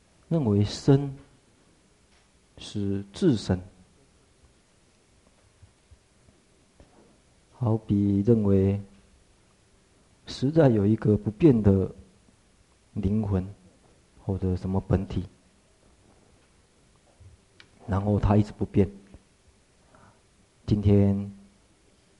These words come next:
变成是我，明天又变成是谁。他认为是身是由一个不变的状况产生的，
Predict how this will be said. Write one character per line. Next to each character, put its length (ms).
变 140
成 200
是 160
我， 240
明 160
天 200
又 100
变 180
成 120
是 100
谁。 320
他 140
认 180
为 160
是 420
身 380
是 240
由 180
一 60
个 100
不 140
变 260
的 80
状 260
况 320
产 240
生 260
的， 140